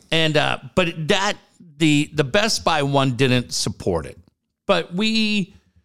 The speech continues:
were relative, we're newly married. We got two young kids. They're, like, two years old, right? We just bought a house.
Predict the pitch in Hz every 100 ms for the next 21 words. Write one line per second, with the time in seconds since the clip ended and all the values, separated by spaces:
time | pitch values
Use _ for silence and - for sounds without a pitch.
0 | _ _ _ - 151 156 185 196 185 175
1 | - 165 156 147 208 233 208 170 156 151
2 | 147 143 139 _ _ _ _ _ _ _
3 | _ _ _ _ _ _ _ - 127 127
4 | - - 208 185 165 135 - 139 113 117
5 | 110 101 - 165 147 131 110 120 117 107
6 | 113 110 104 120 - 135 127 98 113 110
7 | 110 - -